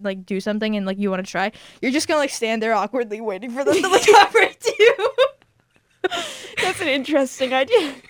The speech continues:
Speaker 2: <laughs> All right, and then finally we've got getting lost in the woods, which I think is fair enough.
Speaker 1: Oh, yeah.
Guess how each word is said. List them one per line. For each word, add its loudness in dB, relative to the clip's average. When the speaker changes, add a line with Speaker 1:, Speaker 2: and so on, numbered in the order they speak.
Speaker 2:
<laughs> -6
All 6
right, 4
and 2
then 2
finally 2
we've 0
got 0
getting -2
lost -4
in -12
the -4
woods, -6
which -2
I 4
think 0
is 0
fair 0
enough. 2
Speaker 1:
Oh, 2
yeah. -4